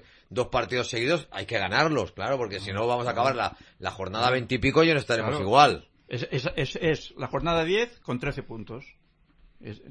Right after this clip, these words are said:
Speaker 2: es lo que tendríamos, es
Speaker 1: Es
Speaker 2: lo
Speaker 1: que
Speaker 2: que
Speaker 1: tú
Speaker 2: tendríamos
Speaker 1: ganas,
Speaker 2: que
Speaker 1: tú
Speaker 2: hacer.
Speaker 1: sacas siete puntos en estas tres jornadas y te colocas
Speaker 2: Evidentemente
Speaker 1: del
Speaker 2: que no es
Speaker 1: décimo,
Speaker 2: fácil.
Speaker 1: del décimo para arriba.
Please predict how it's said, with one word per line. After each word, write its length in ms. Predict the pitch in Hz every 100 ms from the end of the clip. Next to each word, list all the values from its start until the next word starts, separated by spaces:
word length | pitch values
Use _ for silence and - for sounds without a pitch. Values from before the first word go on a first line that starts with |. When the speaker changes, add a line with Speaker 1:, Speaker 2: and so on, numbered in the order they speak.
| -
Speaker 2:
es 120 | 120
lo 80 | 139
que 80 | 160
tendríamos, 460 | 127 113 113 110 110
es 40 |
Speaker 1:
Es 40 | 107
Speaker 2:
lo 40 |
Speaker 1:
que 60 | 135
Speaker 2:
que 40 | 135
Speaker 1:
tú 60 |
Speaker 2:
tendríamos 220 | 135 147
Speaker 1:
ganas, 140 | 151 131
Speaker 2:
que 60 |
Speaker 1:
tú 60 | 120
Speaker 2:
hacer. 80 | 151
Speaker 1:
sacas 240 | 143 151 -
siete 260 | 143 135
puntos 560 | - 147 135 120 101 -
en 220 | 104 98 110
estas 280 | 113 117
tres 160 | - 117
jornadas 480 | 107 107 117 135 151
y 60 |
te 100 | 156
colocas 440 | 135 123 101 107 95
Speaker 2:
Evidentemente 480 | 101 120 131 135 123
Speaker 1:
del 60 |
Speaker 2:
que 40 | 123
no 40 |
es 60 | 131
Speaker 1:
décimo, 140 | - -
Speaker 2:
fácil. 160 | 101
Speaker 1:
del 120 | 120 113
décimo 300 | 120 120 107
para 200 | 104 92
arriba. 400 | 135 143 78